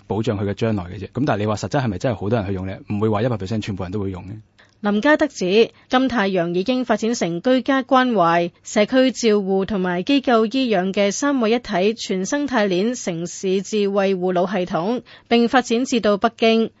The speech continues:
Speaker 2: 福州、上海、石家莊、蕪湖、無錫等城市。
Speaker 1: 我哋叫呢個叫做三位一體嘅養老服務，我哋會有居家養老，老人家留喺屋企，咁我哋會俾一個電話佢，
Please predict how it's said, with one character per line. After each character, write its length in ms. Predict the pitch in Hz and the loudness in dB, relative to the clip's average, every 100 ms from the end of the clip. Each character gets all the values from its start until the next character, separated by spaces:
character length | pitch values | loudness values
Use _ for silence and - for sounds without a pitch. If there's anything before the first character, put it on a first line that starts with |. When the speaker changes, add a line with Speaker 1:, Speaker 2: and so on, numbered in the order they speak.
| _ _ | _ _
Speaker 2:
福 140 | 247 | -6
州、 460 | 220 254 233 226 - _ _ | -2 6 8 8 4 _ _
上 360 | - 214 202 196 | -4 0 0 0
海、 380 | 180 202 277 - _ | 2 2 2 -2 _
石 200 | - 220 | -2 -2
家 180 | 196 254 | 2 2
莊、 380 | 247 262 254 240 - _ _ | 4 4 4 -2 -12 _ _
蕪 300 | 208 202 190 | 2 4 4
湖、 340 | 202 202 196 - _ - | 4 4 2 -2 _ -2
無 200 | 202 196 | 0 2
錫 200 | - 202 | 0 0
等 200 | 196 233 | -2 -2
城 280 | 208 165 | -4 -4
市。 400 | 165 160 170 208 - _ _ - | -4 0 2 0 -4 _ _ 2
Speaker 1:
我 180 | 120 | 4
哋 80 | 135 | 6
叫 100 | 131 | 4
呢 120 | 160 | 2
個 120 | 151 127 | 0 0
叫 140 | 113 | -2
做 140 | 104 92 | -2 -2
三 260 | - 143 | 2 2
位 100 | 98 | 2
一 40 | 107 | 0
體 60 | |
嘅 420 | - 92 101 92 | -2 -2 -2 -2
養 160 | 101 113 | 0 0
老 100 | 101 | 0
服 140 | - | -4
務， 160 | 95 87 - | -10 -12 -10
我 140 | 98 95 | -8 -4
哋 160 | 95 | -4
會 160 | 92 95 | -2 -2
有 300 | 90 98 107 - | -4 -8 -14 -2
居 120 | 127 | 0
家 80 | 123 | 2
養 200 | 107 90 | 2 0
老， 200 | 92 - - | -6 -10 2
老 120 | 117 | 4
人 120 | 90 | 4
家 100 | 107 | 2
留 80 | 127 | 0
喺 120 | 90 | 0
屋 40 | - | -4
企， 260 | - 98 | -4 -4
咁 140 | 98 131 | 2 2
我 80 | 117 | 2
哋 80 | |
會 120 | 101 98 | 0 -2
俾 240 | 104 110 | -2 -2
一 40 | 120 | -4
個 300 | - 101 95 - _ - | -4 -4 -4 -8 _ -6
電 120 | 98 | -2
話 120 | 98 | -2
佢， 180 | 98 | -4